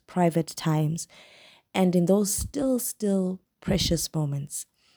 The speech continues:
And I've decided to share them, and I pray indeed they will be a blessing. If there is one thing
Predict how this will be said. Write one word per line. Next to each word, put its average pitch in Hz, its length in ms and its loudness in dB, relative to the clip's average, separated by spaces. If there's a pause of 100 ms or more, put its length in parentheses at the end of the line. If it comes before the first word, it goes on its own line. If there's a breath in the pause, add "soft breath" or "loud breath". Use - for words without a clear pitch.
(160 soft breath)
And 160 140 0
I've 156 180 2
decided 175 520 2
to - 100 -6
share 196 300 0
them, 185 200 -2
and 151 140 -6
I 147 160 -6
pray 170 320 4
indeed 165 520 0
they 156 100 2
will 151 180 -2
be 165 180 -6
a 147 120 -4
blessing. 143 640 -6 (1400 loud breath)
If 226 160 6
there 254 140 10
is 202 100 2
one 208 320 4
thing 165 440 0